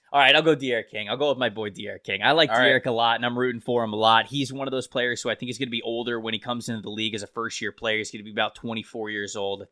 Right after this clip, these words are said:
Speaker 1: I, I believe, um, when he comes in as a rookie. So, uh,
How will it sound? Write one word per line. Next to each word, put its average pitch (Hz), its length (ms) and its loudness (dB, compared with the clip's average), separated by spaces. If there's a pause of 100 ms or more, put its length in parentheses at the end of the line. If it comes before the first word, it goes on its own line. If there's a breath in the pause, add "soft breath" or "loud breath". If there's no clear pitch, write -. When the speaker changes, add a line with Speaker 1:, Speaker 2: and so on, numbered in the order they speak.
(120)
Speaker 1:
I, 101 220 -2
I 104 120 2
believe, 101 520 -8 (320 soft breath)
um, 101 320 4
when 110 140 2
he 214 60 0
comes 107 340 -6
in 110 80 -8
as 98 140 -6
a 98 40 -12
rookie. 104 500 -6 (320)
So, 156 520 6
uh, 151 60 0